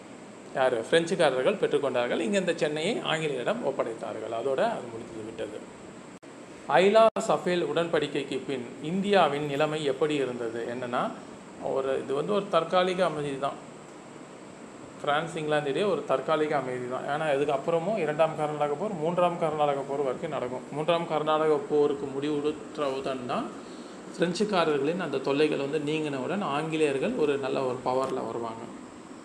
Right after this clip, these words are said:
சாந்தோம் and அடைய-, அடையாறு போரில் வெளிப்பட்ட முக்கிய பாடம் என்ன? என்னன்னா,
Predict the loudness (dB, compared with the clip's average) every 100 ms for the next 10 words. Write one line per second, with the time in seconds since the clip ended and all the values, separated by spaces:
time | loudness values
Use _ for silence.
0 | -18 -18 -16 -16 -16 -16 -16 -16 -14 -14
1 | -16 -14 -14 -14 -14 -14 -4 0 2 2
2 | 0 2 2 0 -6 -10 -4 -2 0 0
3 | 2 4 4 6 6 6 4 2 0 0
4 | 2 4 4 4 2 2 0 0 -2 0
5 | 2 2 2 2 0 -2 -6 -6 -8 -12
6 | -14 -8 -4 -4